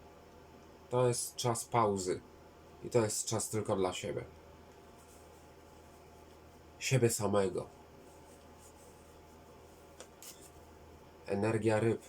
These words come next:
ryby, które stoją naprzeciwko panny. Ryby z astrologicznego punktu widzenia mówią: odpocznij, zrelaksuj się, wyśpij się wreszcie porządnie jak człowiek.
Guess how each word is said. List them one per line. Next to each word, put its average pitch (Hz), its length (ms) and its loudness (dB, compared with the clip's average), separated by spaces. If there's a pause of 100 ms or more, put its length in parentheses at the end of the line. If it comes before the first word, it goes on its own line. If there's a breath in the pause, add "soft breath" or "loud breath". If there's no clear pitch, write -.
(120)
ryby, 110 360 6
które 104 300 0
stoją 110 400 2
naprzeciwko 104 640 -4
panny. 101 540 -2 (1300)
Ryby 110 600 2 (220)
z 113 100 -2
astrologicznego 107 840 0
punktu 101 380 -6
widzenia 101 360 0
mówią: 98 420 0 (200)
odpocznij, 117 640 -2 (640)
zrelaksuj 107 840 0
się, 101 240 -10 (1200)
wyśpij 117 460 2
się 101 220 0
wreszcie 101 420 0 (380)
porządnie 104 560 4
jak 92 180 -2
człowiek. 92 500 -2